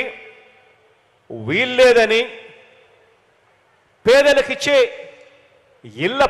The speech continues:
పట్టాలను కూడా రాష్ట్రంలో ఐఏఎస్ అధికారులకు కానీ, లేకపోతే ఎప్పుడైనా ఎమ్మెల్యేలకు ఇచ్చే పట్టాలు కానీ, లేకపోతే ఇతర ప్రముఖులకు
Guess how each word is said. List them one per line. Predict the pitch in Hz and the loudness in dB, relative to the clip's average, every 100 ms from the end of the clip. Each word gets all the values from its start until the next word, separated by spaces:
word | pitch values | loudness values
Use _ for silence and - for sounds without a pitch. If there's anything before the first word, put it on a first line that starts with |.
| 185 | 2
పట్టాలను | - - 294 294 277 262 | 0 2 2 2 0 0
కూడా | 254 247 240 208 - - - - _ _ _ _ _ _ _ _ _ 117 | 0 2 2 2 -4 -14 -20 -20 _ _ _ _ _ _ _ _ _ -14
రాష్ట్రంలో | 120 175 226 - 247 240 233 214 220 - - - _ _ _ _ _ _ _ _ _ _ _ _ _ - | -2 0 0 -2 -4 0 0 0 -2 -10 -20 -20 _ _ _ _ _ _ _ _ _ _ _ _ _ -2
ఐఏఎస్ | 165 220 240 240 233 | 0 4 4 4 0
అధికారులకు | 214 233 247 240 240 240 233 | -2 0 0 0 -2 -2 -2
కానీ, | 233 233 - - - _ _ _ _ _ _ _ _ _ _ _ 151 | -2 -4 -12 -20 -20 _ _ _ _ _ _ _ _ _ _ _ -6
లేకపోతే | 226 247 247 247 262 247 | -4 0 0 2 2 2
ఎప్పుడైనా | 226 254 247 240 233 | 0 -2 -2 -2 -2
ఎమ్మెల్యేలకు | 240 262 262 254 247 233 | -2 -2 0 0 -2 -8
ఇచ్చే | 254 240 220 | -2 0 0
పట్టాలు | 214 247 247 240 | 0 0 2 2
కానీ, | 247 240 - - - _ _ _ _ _ _ _ _ _ _ _ _ _ | 0 -2 -10 -20 -20 _ _ _ _ _ _ _ _ _ _ _ _ _
లేకపోతే | 165 254 269 294 285 262 | -2 0 2 0 -2 -4
ఇతర | 262 294 285 | -2 0 0
ప్రముఖులకు | 247 262 294 294 302 | 0 -2 0 -2 -2